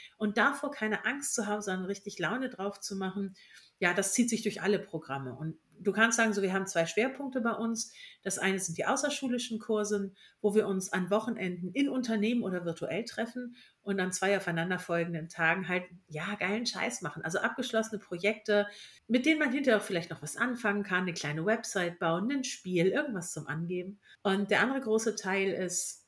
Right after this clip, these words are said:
dass wir in Schulklassen gehen und da mit ganzen Schulklassen, nicht nur die, die wollen, sondern alle, alle, einen Vormittag programmieren.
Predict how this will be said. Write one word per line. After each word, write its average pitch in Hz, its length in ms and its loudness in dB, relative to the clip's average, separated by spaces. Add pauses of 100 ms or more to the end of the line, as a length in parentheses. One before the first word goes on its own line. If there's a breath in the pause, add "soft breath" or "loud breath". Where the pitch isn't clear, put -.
(160)
dass 175 180 0
wir 185 80 0
in 170 100 -2
Schulklassen 147 640 -8
gehen - 240 -18
und 170 180 -6
da 190 120 2
mit 196 240 -4
ganzen 220 760 2
Schulklassen, 196 720 0
nicht 302 180 0
nur 220 140 4
die, 180 160 -2
die 165 200 -2
wollen, 156 280 0
sondern 139 340 -2
alle, 147 380 -2
alle, 143 340 -4 (420 loud breath)
einen 202 200 2
Vormittag 202 500 0
programmieren. 165 800 -4